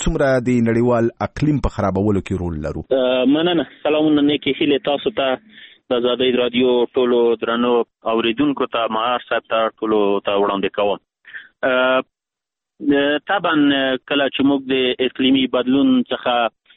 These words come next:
Speaker 2: آه، بحث کوو یا خبرې په باندې کوو، آه، دا یوه نړیواله پدیده ده چې ټوله دنیا د ځمکې ټوله کره ورسره مواجه ده. په همدې اساس باندې افغانستان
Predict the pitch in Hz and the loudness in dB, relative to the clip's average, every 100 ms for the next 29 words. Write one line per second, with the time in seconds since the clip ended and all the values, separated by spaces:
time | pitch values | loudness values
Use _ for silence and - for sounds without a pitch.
0 | _ _ 110 107 123 143 - - 135 131 | _ _ -4 -2 -2 -4 -8 -2 2 2
1 | 127 120 117 113 123 127 120 120 123 120 | 2 0 -2 -4 -2 -4 -4 -2 0 0
2 | 117 - 120 120 117 - _ _ _ 110 | -2 0 0 2 0 -2 _ _ _ -6
3 | 107 104 104 101 123 120 117 113 107 - | -2 0 -2 0 0 2 2 0 -2 -6
4 | - 117 120 127 139 143 123 - 98 95 | -2 0 0 0 0 0 -2 -2 -2 -2
5 | 90 87 90 87 101 - 143 143 127 117 | -2 -2 -2 -2 -4 -2 0 2 0 0
6 | 117 120 127 120 107 110 101 127 120 120 | 0 0 0 0 0 -4 -2 -2 0 -2
7 | 110 135 120 107 123 135 147 110 - 98 | -2 0 0 -2 -2 0 0 -2 -4 -4
8 | 95 92 90 85 76 73 - _ _ _ | 0 0 0 -2 -2 -4 -8 _ _ _
9 | _ 127 - 156 170 190 170 175 175 165 | _ -4 -2 -2 0 -2 -2 -4 -4 -4
10 | 160 156 147 139 - - 123 - 131 123 | -2 0 0 -2 -4 -4 -4 -2 -2 -2
11 | - 139 131 | -4 -2 -2